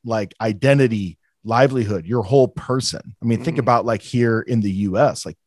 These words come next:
Speaker 1: people build their identities around their work. It's like one of the very first things that we ask somebody when we, when we meet them, "Hey man, what do you do for a living?" We're trying to size each other up. We're trying to categorize
Speaker 2: Yeah.
Speaker 1: each other, right? Because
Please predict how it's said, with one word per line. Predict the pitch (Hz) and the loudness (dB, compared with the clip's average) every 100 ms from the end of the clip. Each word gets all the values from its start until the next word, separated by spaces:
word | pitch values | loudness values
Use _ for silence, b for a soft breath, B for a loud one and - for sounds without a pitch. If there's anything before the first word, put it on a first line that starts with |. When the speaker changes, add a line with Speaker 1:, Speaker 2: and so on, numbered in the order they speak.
| - | -10
Speaker 1:
people | 147 175 107 | -4 -2 -2
build | 113 113 98 | 0 0 0
their | 101 95 | -2 -2
identities | 95 85 107 202 160 95 82 | -4 -4 2 4 4 0 -6
around | 90 95 101 92 85 | -6 -4 -2 -2 -6
their | 92 90 | -6 -8
work. | 92 165 160 - | -2 -4 -4 -8
It's | 123 | -2
like | 131 | 0
one | 110 135 | 2 0
of | 123 | 0
the | |
very | 104 131 123 | 2 2 2
first | 135 117 | 0 -4
things | - 139 113 | -2 0 0
that | 110 | 0
we | 120 131 | -2 -2
ask | 110 139 165 | -2 -2 -4
somebody | - 120 98 104 101 | -2 -2 0 0 0
when | 104 | 0
we, | 98 98 87 - | 0 -2 -4 -4
when | 107 | -2
we | 101 | 0
meet | 92 156 196 | 0 0 0
them, | 107 67 - _ _ | -4 -8 -12 _ _
"Hey | 147 | 0
man, | 151 123 | 2 4
what | 127 | 2
do | 160 | 0
you | |
do | 196 135 | 2 0
for | 113 | 0
a | 98 | -6
living?" | 90 58 - _ _ _ _ | -8 -12 -20 _ _ _ _
We're | 123 | -4
trying | 147 143 | 0 0
to | 123 | 0
size | 143 135 127 | 2 2 2
each | 123 131 | -2 0
other | 135 131 | 2 4
up. | 185 143 | 4 2
We're | 110 | -4
trying | 135 120 | -8 -8
to | |
categorize | 110 160 160 135 120 107 123 | -4 -2 0 0 0 0 0
Speaker 2:
Yeah. | 117 | -4
Speaker 1:
each | 104 | -6
other, | 85 - - | -10 -12 -6
right? | 104 123 110 | 0 0 -2
Because | - 127 117 104 | -4 -2 -2 -4